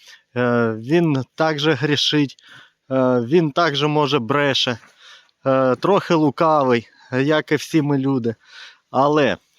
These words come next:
в церкву ми ходимо задля того, щоб поклонитися нашому Господу Ісусу Христу. Задля того, щоб прославити Його ім'я разом. Е, церква збирається для того, щоб,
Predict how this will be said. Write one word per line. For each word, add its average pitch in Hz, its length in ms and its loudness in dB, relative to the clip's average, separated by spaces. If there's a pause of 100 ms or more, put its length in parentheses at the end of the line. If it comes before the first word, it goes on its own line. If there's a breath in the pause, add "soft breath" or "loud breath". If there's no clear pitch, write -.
в - 100 -20
церкву 175 480 0
ми 131 140 2
ходимо 104 520 -2
задля 113 400 -2
того, 139 440 0 (240 loud breath)
щоб 131 260 0 (100)
поклонитися 123 840 -2
нашому 110 520 -2
Господу 107 540 -2
Ісусу 104 360 -8
Христу. - 500 -10 (500 loud breath)
Задля 131 440 -2
того, 147 380 0
щоб 143 340 -2
прославити 139 680 0
Його 127 360 2
ім'я 120 360 0
разом. 113 560 0 (420 soft breath)
Е, 113 240 2
церква 143 460 -2
збирається 123 680 -2
для 117 180 -2
того, 123 360 -2
щоб, 131 280 -2